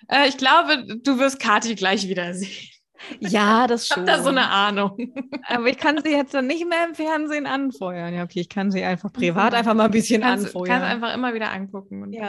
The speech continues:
Speaker 1: anfeuern,
Speaker 2: aber trotzdem,
Speaker 1: ja.
Speaker 2: ja, es, aber es ist ganz gut, dass sie raus ist. Ich glaube, es wäre kein schönes Dating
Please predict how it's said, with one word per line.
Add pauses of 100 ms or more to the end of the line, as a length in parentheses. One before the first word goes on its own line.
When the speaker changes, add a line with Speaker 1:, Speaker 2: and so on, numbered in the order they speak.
(140)
Speaker 1:
anfeuern,
Speaker 2:
aber
trotzdem,
Speaker 1:
ja.
Speaker 2:
ja,
es,
aber
es
ist
ganz
gut,
dass
sie
raus
ist.
Ich
glaube,
es
wäre
kein
schönes
Dating